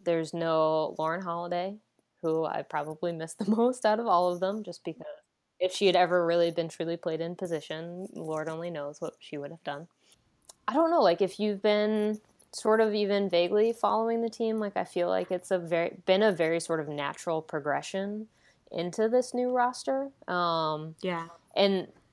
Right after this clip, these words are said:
Speaker 1: I think that the Women's World Cup roster skewed more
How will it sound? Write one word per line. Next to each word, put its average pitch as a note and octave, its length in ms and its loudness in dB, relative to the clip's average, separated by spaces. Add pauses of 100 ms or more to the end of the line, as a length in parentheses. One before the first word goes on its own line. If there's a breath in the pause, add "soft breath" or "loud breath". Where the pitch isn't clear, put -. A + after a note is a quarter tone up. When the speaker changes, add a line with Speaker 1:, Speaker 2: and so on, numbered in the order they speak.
Speaker 1:
I G#3 60 0
think A3 280 2
that A3+ 180 2
the A#3 100 6
Women's F#3 580 0
World F3 200 0
Cup - 260 -2
roster G3 420 -4
skewed G#3+ 640 -4 (180)
more F3+ 460 0